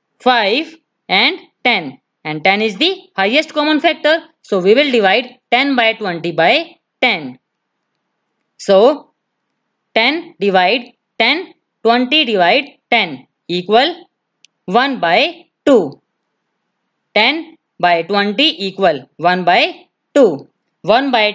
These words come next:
two is the lowest form of ten by twenty. Now, C part,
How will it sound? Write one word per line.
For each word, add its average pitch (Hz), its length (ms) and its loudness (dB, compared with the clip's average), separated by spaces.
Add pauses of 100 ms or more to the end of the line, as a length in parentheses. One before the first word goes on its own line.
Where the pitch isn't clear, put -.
two 269 260 0
is 180 180 -2
the 175 120 -2
lowest 240 420 2
form 190 380 -2
of 233 360 0 (180)
ten 208 240 0
by 214 420 0 (160)
twenty. 220 580 -2 (2000)
Now, 202 640 0 (840)
C 294 340 0
part, 143 380 -4